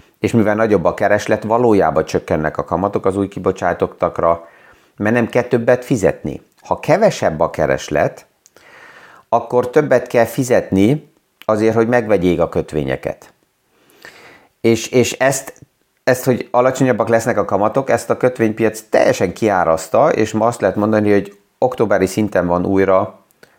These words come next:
a kötvény, a kamatszintje, így a kettő eltávolodott egymástól, a részvénypiac és a kötvénypiac. Ilyent az elmúlt években többször láttunk, ez nem marad tartósan így, hanem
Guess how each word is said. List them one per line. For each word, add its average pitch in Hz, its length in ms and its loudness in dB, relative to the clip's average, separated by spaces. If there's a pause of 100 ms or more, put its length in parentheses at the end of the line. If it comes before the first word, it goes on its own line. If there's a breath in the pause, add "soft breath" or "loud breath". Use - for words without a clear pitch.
(140 soft breath)
a - 120 -4
kötvény, 85 680 -2 (580)
a 78 260 -2
kamatszintje, 120 920 -2
így 107 160 -4
a 101 80 0
kettő 120 600 0
eltávolodott 101 840 2
egymástól, 107 600 0
a - 120 0
részvénypiac 101 680 0
és 87 140 2
a 90 80 0
kötvénypiac. 131 760 0 (520 loud breath)
Ilyent 107 240 0
az 104 120 0
elmúlt 107 280 0
években 95 340 2
többször 92 360 0
láttunk, 98 540 -2 (400 soft breath)
ez 95 120 -4
nem 113 180 0
marad 87 480 0 (220)
tartósan 85 720 -2
így, 110 260 -4
hanem 107 400 -2